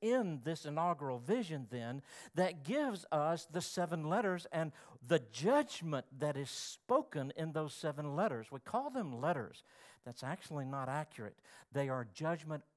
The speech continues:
oracles. You gotta, in the Greek, it's tare lege. This is what Nathan said to David. "Tare lege,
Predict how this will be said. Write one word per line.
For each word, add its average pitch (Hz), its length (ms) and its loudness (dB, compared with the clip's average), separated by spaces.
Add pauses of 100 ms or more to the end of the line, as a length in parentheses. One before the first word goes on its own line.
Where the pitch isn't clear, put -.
(160)
oracles. 131 680 0
You 131 80 -10
gotta, 139 320 0 (240)
in 139 160 -2
the 139 80 -4
Greek, 160 400 -2 (340)
it's - 260 -4 (100)
tare 160 400 4
lege. 143 560 2 (360)
This 160 240 2
is 160 120 -8
what 160 200 0
Nathan 165 460 2
said 147 320 -2
to 151 80 -2
David. 127 400 -2 (160)
"Tare 180 380 4
lege, 175 460 4